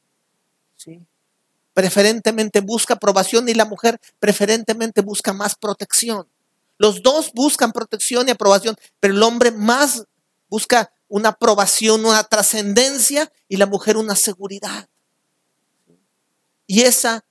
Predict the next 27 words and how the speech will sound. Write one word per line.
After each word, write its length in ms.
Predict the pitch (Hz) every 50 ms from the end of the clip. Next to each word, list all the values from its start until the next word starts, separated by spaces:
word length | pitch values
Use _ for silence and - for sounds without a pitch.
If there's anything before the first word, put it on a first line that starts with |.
| _ _ _ _ _ -
la 120 | 143 151
podemos 420 | - - 175 170 180 196 214 - -
ofrecer 520 | 196 - 214 208 196 - 214 214 208 - _ -
desde 260 | 190 180 180 208 196
el 160 | 190 175 - _ _ _ _ _ _ _
vínculo 680 | 156 180 208 220 - - 196 190 190 202 190 185 180 - _ _ _ _ _ _
paterno, 680 | - 165 - - 202 202 202 196 190 185 180 180 175 - _ _ _ _ _ _ _ _
proyectándolo 920 | - 202 208 196 190 196 180 - - 214 208 220 226 226 226 220 214 202
hacia 280 | 190 - - 220 196
la 80 | 190 185
siguiente 540 | 180 - - 180 180 190 202 208 202 - 196
generación. 520 | - 196 190 190 190 170 - 196 196 202
No 280 | 214 233 247 254 240 240 - _ _
una 260 | 220 226 233 233 220
protección 680 | - 220 208 196 - 208 175 - - - 233 226 226
y 40 | 226
un 100 | 226 214
amor 460 | 208 202 208 220 233 247 262 330 - _ _ _ _ _ _
que 140 | - 202
los 180 | 190 185 190 190
cierre 440 | - - 247 247 240 233 226 220 220
a 60 | 220
nuestro 320 | 208 208 190 - - 202
círculo, 480 | 175 - 262 262 220 - 190 185 170 165
no. 300 | 175 196 208 190 147 - _ _ _ _ _ _ -
Amarlos, 840 | 127 135 147 165 196 233 262 277 302 302 320 359 349 - - - - _ _ _ _ _
protegerlos 960 | - 185 180 - - 160 - - 254 269 285 285 320 349 349 - - - -